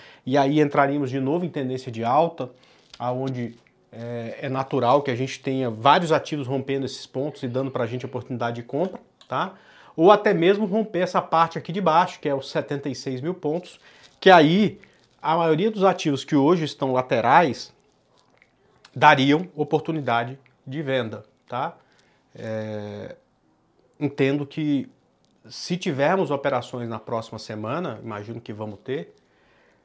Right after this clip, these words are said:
é, elas serão muito boas se o mercado conseguir romper essa lateralização pra cima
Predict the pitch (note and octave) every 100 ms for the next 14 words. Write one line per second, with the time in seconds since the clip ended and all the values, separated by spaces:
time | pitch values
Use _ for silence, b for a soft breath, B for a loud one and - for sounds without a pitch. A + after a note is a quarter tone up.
0 | _ A#2 A2+ A2 A2 G#2+ - _ _ _
1 | _ _ _ - C3+ C3 E3 B2+ C3 C#3+
2 | E3 B2+ C3+ D3+ - _ _ _ _ -
3 | - D3 D#3+ - _ - D3+ D#3+ C3+ B2+
4 | A#2+ C#3 C#3 - D3 A#2+ A#2+ A#2 C3+ -
5 | A#2 - A2+ A2 A#2 A2+ A2 A#2 - A2+
6 | - C3+ B2 - A2+ A#2